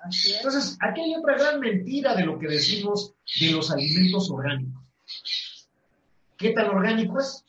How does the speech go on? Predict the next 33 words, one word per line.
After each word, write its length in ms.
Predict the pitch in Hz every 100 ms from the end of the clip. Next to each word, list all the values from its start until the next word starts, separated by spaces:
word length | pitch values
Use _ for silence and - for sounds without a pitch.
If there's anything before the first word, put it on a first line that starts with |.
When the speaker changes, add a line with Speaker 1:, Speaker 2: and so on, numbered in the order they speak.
| - 262
Speaker 2:
Ah, 120 | -
pues 140 | 196
si 100 | 180
tiene 200 | 202 220
vida 240 | 208 240 214
es 80 | 196
orgánico. 580 | 208 302 226 - - - 180
Speaker 1:
Definitivamente. 840 | 190 - 196 185 185 208 196 196 -
Speaker 2:
¿Verdad? 340 | 160 156 - -
Speaker 1:
Sí. 280 | - 269 -
Speaker 2:
Bueno. 320 | 233 277 -
Speaker 1:
Es 120 | - -
lo 60 | 190
que 120 | 190
se 100 | 202
dice, 300 | 190 196 - -
¿no? 120 | - - -
Speaker 2:
Entonces, 480 | 214 - 311 302 -
¿qué 60 | 294
hizo 240 | 285 277
la 60 | 240
ingeniería 400 | 190 208 208 247
genética? 560 | - 180 180 180 - - _ - - - - - -
Dijo, 220 | 190 190 156
bueno, 280 | 151 170 160
a 80 | 143
ver, 100 | - 269
un 60 | 254
limón 540 | 208 175 185 - - - _ - -
produce 380 | 156 160 208 185
en 80 | 160
cinco 400 | - 190 185 151
años. 460 | 139 123 - -